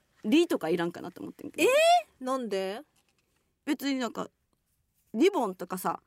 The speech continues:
Speaker 2: うん。
Speaker 1: 言わへんやん、あんまり。
Speaker 2: 言うけどね。
Speaker 1: あ、じゃあ。
Speaker 2: おリボンつけたとか。
Speaker 1: <laughs> どこに？<laughs> どこに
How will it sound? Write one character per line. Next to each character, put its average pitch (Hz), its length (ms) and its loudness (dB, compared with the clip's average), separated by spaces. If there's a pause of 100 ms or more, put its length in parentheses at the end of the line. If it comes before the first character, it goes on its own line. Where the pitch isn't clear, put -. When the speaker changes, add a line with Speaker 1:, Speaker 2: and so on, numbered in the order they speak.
(100)
Speaker 2:
う 226 60 -12
ん。 196 220 -8
Speaker 1:
言 247 140 2
わ 233 100 4
へ 214 120 -8
ん 165 80 -4
や 160 100 -8
ん、 - 140 -14
あ 170 100 -8
ん 165 80 -4
ま 165 80 -10
り。 175 100 -16 (520)
Speaker 2:
言 285 260 2
う 381 40 4
け 277 180 -2
ど 208 120 -8
ね。 185 300 -10 (640)
Speaker 1:
あ、 196 140 -2
じ 220 100 0
ゃ 196 260 2
あ。 - 120 -12
Speaker 2:
お 233 100 0
リ 240 120 -2
ボ 196 180 0
ン 165 140 -8 (220)
つ - 100 -20
け 196 120 -4
た 156 120 -10
と - 80 -16
か。 - 180 -2 (500)
Speaker 1:
<laughs> - 520 -10
ど 254 180 -2
こ - 160 -4
に？ 240 180 2
<laughs> - 80 -20 (1900)
ど 320 100 -10
こ 320 60 4
に 311 180 6